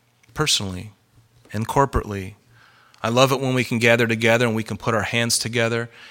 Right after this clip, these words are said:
and we can sing loud. I love that. One of my favorite things to do is to go to the Cove in, in, uh, Sandy Cove, Maryland, and we meet for a pastor's conference. We've been doing it for the last twenty-five years, and every year we go,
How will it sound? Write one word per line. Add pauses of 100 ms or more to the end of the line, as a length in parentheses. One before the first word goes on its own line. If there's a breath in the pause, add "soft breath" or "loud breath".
and
we
can
sing
loud. (680 soft breath)
I
love
that.
One
of
my
favorite
things
to
do
is
to
go
to
the
Cove
in, (100)
in, (300 loud breath)
uh,
Sandy
Cove,
Maryland,
and
we
meet
for
a
pastor's
conference.
We've
been
doing
it
for
the
last
twenty-five
years,
and
every
year
we
go,